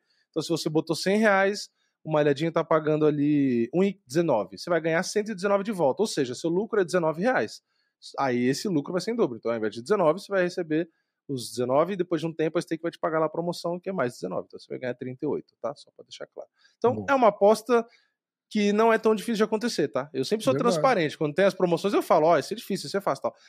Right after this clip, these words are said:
Speaker 1: Aliás, a
Speaker 2: Uhum.
Speaker 1: última promoção da Stake também deu, de duas, né? Uma delas deu certo, a da Alexa Graça deu certo.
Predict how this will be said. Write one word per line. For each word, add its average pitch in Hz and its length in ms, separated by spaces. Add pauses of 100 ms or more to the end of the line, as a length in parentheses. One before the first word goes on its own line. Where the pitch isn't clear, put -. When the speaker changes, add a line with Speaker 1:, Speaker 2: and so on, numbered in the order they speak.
Speaker 1:
Aliás, 208 280
a - 20
Speaker 2:
Uhum. 135 60
Speaker 1:
última 135 200
promoção 170 380
da 135 80
Stake 190 580 (140)
também 175 240
deu, 175 340
de 131 160
duas, 170 300
né? 143 140
Uma 156 200
delas 143 300
deu 156 140
certo, 131 500 (240)
a 151 80
da 135 120
Alexa 135 280
Graça 123 220
deu 123 80
certo. 127 540